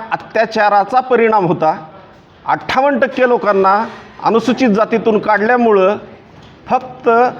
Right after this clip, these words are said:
शंभर टक्के लोकांना बेचाळीस टक्के आरक्षण राहिलं. म्हणजे बेचाळीस टक्के आरक्षण, शंभर टक्के लोक अनुसूचित जातीतून बौद्ध धर्मांतरित झालेल्या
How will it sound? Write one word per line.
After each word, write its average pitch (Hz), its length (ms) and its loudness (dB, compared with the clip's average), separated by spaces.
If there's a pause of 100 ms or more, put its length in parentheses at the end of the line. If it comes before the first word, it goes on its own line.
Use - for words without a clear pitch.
(340)
शंभर 214 320 2
टक्के 262 320 -2
लोकांना 247 340 0
बेचाळीस 233 420 0
टक्के 254 180 -4
आरक्षण 220 360 0
राहिलं. 135 220 0 (1700)
म्हणजे 196 480 2 (840)
बेचाळीस 196 520 2
टक्के 262 200 -2
आरक्षण, 247 420 0
शंभर 262 300 0
टक्के 240 240 0 (480)
लोक 160 160 0 (540)
अनुसूचित 233 480 0
जातीतून 240 580 0 (360)
बौद्ध 208 380 0
धर्मांतरित 226 600 0
झालेल्या 214 640 2